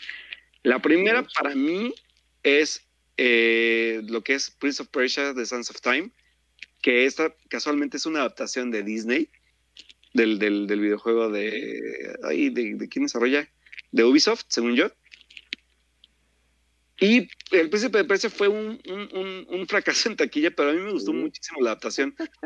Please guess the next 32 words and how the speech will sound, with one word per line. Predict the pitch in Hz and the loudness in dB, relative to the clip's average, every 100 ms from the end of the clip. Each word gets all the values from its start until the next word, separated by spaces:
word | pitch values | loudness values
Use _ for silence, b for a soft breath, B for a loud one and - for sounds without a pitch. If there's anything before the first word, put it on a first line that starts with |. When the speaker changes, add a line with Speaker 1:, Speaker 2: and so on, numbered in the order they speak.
| 320 | -8
Speaker 1:
porque | 240 | 0
era | 180 | 2
un | 190 | 2
estilo | 196 185 185 185 | 0 -2 0 0
muy, | 180 170 180 190 | -2 -4 -6 -6
muy, | 170 160 170 180 175 - - | -8 -6 -4 -4 -8 -14 -8
muy | 165 | -8
tipo, | 196 - 247 | -6 -4 -2
¿sabes? | 220 220 | -2 -2
Como, | - 208 208 | -2 -4 0
como, | 147 131 127 B B B 190 - - | 0 2 -2 B B B -2 -2 -4
yo | 196 240 | -2 0
me | |
imagi-, | 240 233 - 160 170 | 0 -2 -8 -6 0
yo | |
me | 220 | 0
imaginaba | 208 156 160 | 2 0 0
siempre | 165 180 175 | 0 0 0
un | 175 | 2
Aladdin | 135 120 127 | 2 0 0
parecido | 143 113 - 123 | 0 0 0 0
al | 131 | 0
que | 139 | 0
había | 110 | -2
hecho | 110 131 | -2 -2
Jake | 117 117 107 | 0 0 -2
Gyllenhaal | 113 117 113 107 - 104 | -8 -2 -2 -2 -4 -4
en, | 101 101 95 95 - B B | -4 -6 -12 -16 -20 B B
en | - 123 110 | -6 -2 0
Prince | 127 117 | 0 -2
of | 117 | 0
Persia, | - 107 107 | 0 0 -2